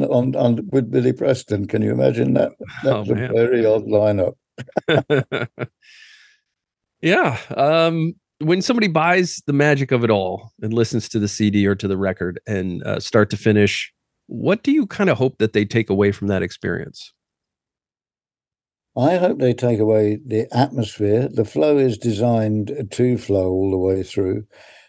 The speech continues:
Speaker 1: And there are little subtleties in it, such as, uh, the end of, uh, Before Paris Nights, we were doing Snack Drawer Alice, which is She Lives in Paris. So there's a,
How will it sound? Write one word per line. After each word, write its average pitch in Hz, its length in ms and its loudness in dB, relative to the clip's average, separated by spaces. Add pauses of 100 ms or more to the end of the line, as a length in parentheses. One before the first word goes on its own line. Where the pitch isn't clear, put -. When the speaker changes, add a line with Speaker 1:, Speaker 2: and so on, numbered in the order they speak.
Speaker 1:
And 170 180 2
there 190 140 4
are 190 40 2
little 170 240 -2
subtleties 104 600 0
in 104 140 0
it, 113 160 -2
such 113 360 -2
as, 104 280 -4 (200)
uh, 107 200 2
the 110 280 0
end 113 300 2
of, 104 240 0 (500)
uh, 104 280 -2 (640)
Before 117 420 2
Paris 110 460 2
Nights, 107 540 -2
we 107 180 4
were 104 80 4
doing 104 440 2
Snack 107 340 -4
Drawer 104 360 2
Alice, 101 380 -2
which - 220 -6
is 92 160 -6 (120)
She 98 200 -2
Lives 98 280 0
in 95 200 -2
Paris. 101 520 -2 (520)
So 120 280 2
there's 110 280 0
a, 113 120 2